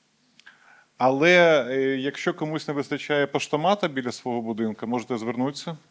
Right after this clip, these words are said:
Я передам колегам. Це я трішки, щоб розрядити, а то, ну, ну, дуже все в мінорі. Ну, дійсно, серйозні теми піднімаємо.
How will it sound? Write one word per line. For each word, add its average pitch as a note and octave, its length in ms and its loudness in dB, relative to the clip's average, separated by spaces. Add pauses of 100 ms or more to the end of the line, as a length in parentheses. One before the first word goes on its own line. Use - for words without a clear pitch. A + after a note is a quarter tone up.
(2000)
Я B2+ 100 2
передам C3+ 440 6
колегам. A#2 520 0 (1000)
Це E3+ 100 4
я F3 60 10
трішки, F3+ 320 2
щоб E3+ 160 -8
розрядити, E3+ 560 6
а - 20 6
то, C#3 180 0
ну, C#3+ 160 -2
ну, D#3 140 -6
дуже D3 340 0
все B2 240 -4
в A#2 80 -2
мінорі. A2+ 540 4
Ну, C3+ 140 0
дійсно, C3+ 480 0
серйозні C#3+ 500 4
теми C#3 240 2
піднімаємо. C3+ 640 0